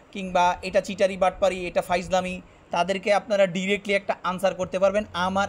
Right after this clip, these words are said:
এই ভিডিওর মাধ্যমে। আমার এই ভিডিও যদি আপনার ভালো লেগে থাকে, আপনি যে কোনো জায়গায় এটা আপলোড করতে পারেন, কোনো কপিরাইট নাই, কোনো স্ট্রাইক নাই, যে কোনো জায়গায় আপনি আমার এই ভিডিওটা আপলোড করতে পারেন।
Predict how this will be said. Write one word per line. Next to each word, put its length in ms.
এই 180
ভিডিওর 340
মাধ্যমে। 380
আমার 300
এই 180
ভিডিও 240
যদি 140
আপনার 220
ভালো 200
লেগে 220
থাকে, 300
আপনি 380
যে 460
কোনো 260
জায়গায় 360
এটা 140
আপলোড 300
করতে 220
পারেন, 240
কোনো 340
কপিরাইট 540
নাই, 180
কোনো 340
স্ট্রাইক 520
নাই, 260
যে 280
কোনো 340
জায়গায় 420
আপনি 240
আমার 240
এই 60
ভিডিওটা 360
আপলোড 260
করতে 260
পারেন। 260